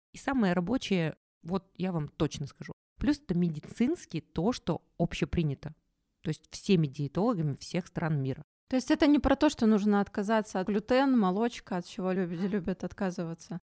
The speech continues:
Speaker 1: А вот дальше тут уже есть нюансики. И вот нюансики, что такое, про что Наташа сказала, почему всё индивидуально и почему мы сейчас об этом не говорим, потому что есть, а, разные генетики,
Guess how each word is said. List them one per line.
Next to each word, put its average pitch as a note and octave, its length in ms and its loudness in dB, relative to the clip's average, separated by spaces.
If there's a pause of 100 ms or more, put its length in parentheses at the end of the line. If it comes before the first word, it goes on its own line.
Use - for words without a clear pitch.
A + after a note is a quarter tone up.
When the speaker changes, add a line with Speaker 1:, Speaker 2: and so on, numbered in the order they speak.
(140)
Speaker 1:
А F#3+ 140 -4
вот F#3+ 380 -6
дальше G#4+ 520 -2
тут C#4 280 -2
уже F#3+ 200 0
есть C4+ 220 -6
нюансики. A3 600 -2
И - 140 -8
вот G#3+ 200 -4
нюансики, C4+ 500 -4
что G3 220 -4
такое, D3+ 240 -2
про - 120 -4
что F3+ 200 -4
Наташа F3 340 -6
сказала, D#3 480 -6 (240)
почему A3 400 0
всё F3+ 260 -2
индивидуально F3 640 -2
и D#3+ 40 -4
почему - 380 -2
мы E3 160 0
сейчас - 320 -8
об D#3 140 0
этом E3+ 200 0
не F3 80 2
говорим, A#3+ 320 2 (260)
потому A#3+ 220 -4
что - 140 -8
есть, G3 260 0 (100)
а, F3 300 -2
разные G#3 380 0
генетики, E3 560 -6